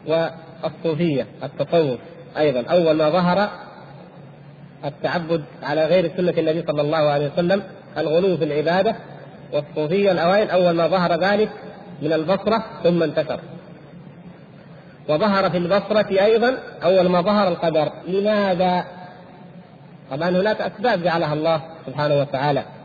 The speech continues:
أبعد البيئات عن ال-، عن، عن البدع هي بيئة مكة والمدينة في ذلك الزمن.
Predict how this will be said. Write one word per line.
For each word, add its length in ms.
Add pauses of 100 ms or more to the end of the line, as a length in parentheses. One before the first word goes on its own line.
(640)
أبعد 440
البيئات 580 (1200)
عن 220
ال-، 240 (140)
عن، 160
عن 160
البدع 420 (640)
هي 220
بيئة 400
مكة 420 (120)
والمدينة 580 (560)
في 100
ذلك 240
الزمن. 340